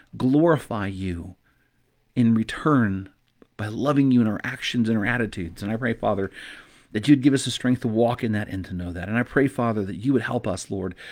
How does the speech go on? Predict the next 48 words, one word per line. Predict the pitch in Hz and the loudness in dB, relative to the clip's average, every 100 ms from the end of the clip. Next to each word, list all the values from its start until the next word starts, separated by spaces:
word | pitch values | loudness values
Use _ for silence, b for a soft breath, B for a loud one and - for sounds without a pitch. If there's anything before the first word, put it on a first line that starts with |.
| B | B
to | - | -2
be | 117 | 0
the | 113 | 2
instrument | 139 143 - 117 107 | 4 4 4 0 0
that | 101 | -2
you're | 104 | -8
calling | - - 127 117 | -8 -2 2 2
us | 95 - | 0 -6
to | 90 | -8
be | 95 92 | -6 -4
in | 95 | -4
the | |
world | 90 92 95 | -4 -6 -4
around | 90 85 80 | -6 -8 -10
us. | - | -14
Father, | - 98 98 | -6 -4 -4
we | 101 | -6
pray | - 135 127 104 B B B B | 0 2 4 0 B B B B
for | - | -2
the | 113 87 | 0 2
end | 127 123 | 4 4
of | |
this | 107 104 | 2 -2
covid | - 127 117 101 - | -2 0 2 -2 -6
virus. | 104 101 104 104 98 - | -6 -2 0 0 -4 -6
We | 110 | -8
pray | - - 131 135 127 | -6 0 4 4 2
for | 104 101 B B | -2 -6 B B
sanity | B - 151 147 127 | B 0 4 6 6
to | 110 | 2
return, | 98 98 - 143 120 113 | 0 -4 0 2 2 0
sanity | - 151 160 123 113 101 | 0 4 4 2 0 -2
to | 120 | -2
return. | 113 110 - 147 127 107 B B | -2 -4 0 2 4 2 B B
And | 123 | 0
how | 123 180 | 2 2
do | 165 | 0
we | |
deal | 117 92 131 147 | -2 0 4 6
with | 131 | 4
things | 107 98 85 | 2 -4 -6
like | 85 | -10
this? | 80 73 - | -10 -10 -2
We | 123 | 0
pray | 151 - 147 151 | 0 -2 -2 -2
for | 147 | -2
the | 127 | -4
end | 135 143 131 | 0 2 2